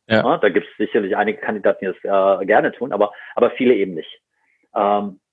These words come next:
Speaker 2: und das war sicherlich einer der Gründe, warum Twitter nicht so gut funktioniert hat in Deutschland anfangs, äh, oder zumindest langsamer brauchte. Also das ist ja
Speaker 1: Vielleicht dauert es
Speaker 2: ja
Speaker 1: auch alles
Speaker 2: stetig
Speaker 1: länger, ja.
Speaker 2: gewachsen. Es dau-,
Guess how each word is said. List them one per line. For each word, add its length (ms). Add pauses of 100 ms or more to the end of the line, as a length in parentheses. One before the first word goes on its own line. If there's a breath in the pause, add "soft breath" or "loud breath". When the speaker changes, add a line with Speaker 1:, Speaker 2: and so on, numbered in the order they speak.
(1200)
Speaker 2:
und 160 (300)
das 140 (100)
war 140
sicherlich 400
einer 200
der 120
Gründe, 280
warum 240
Twitter 260
nicht 160
so 60
gut 200
funktioniert 580
hat 180
in 120
Deutschland 380
anfangs, 440 (280 soft breath)
äh, 60
oder 320
zumindest 280
langsamer 600
brauchte. 500
Also 220
das 120
ist 160
ja 200 (320 soft breath)
Speaker 1:
Vielleicht 200
dauert 200
es 60
Speaker 2:
ja 80
Speaker 1:
auch 60
alles 260
Speaker 2:
stetig 160
Speaker 1:
länger, 140
ja. 160
Speaker 2:
gewachsen. 180 (1000 loud breath)
Es 240
dau-, 200